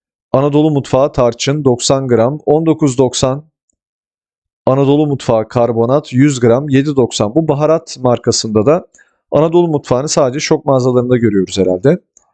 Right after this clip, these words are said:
Bisto muhallebilik kadayıf iki yüz gram yirmi beş doksan beş. Artık ne zaman bunu görsem. Önceden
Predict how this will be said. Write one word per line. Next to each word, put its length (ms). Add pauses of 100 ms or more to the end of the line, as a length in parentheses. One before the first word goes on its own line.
(460)
Bisto 580
muhallebilik 600
kadayıf 420
iki 240
yüz 200
gram 280
yirmi 300
beş 240
doksan 380
beş. 300 (360)
Artık 400
ne 140
zaman 320
bunu 160
görsem. 460
Önceden 500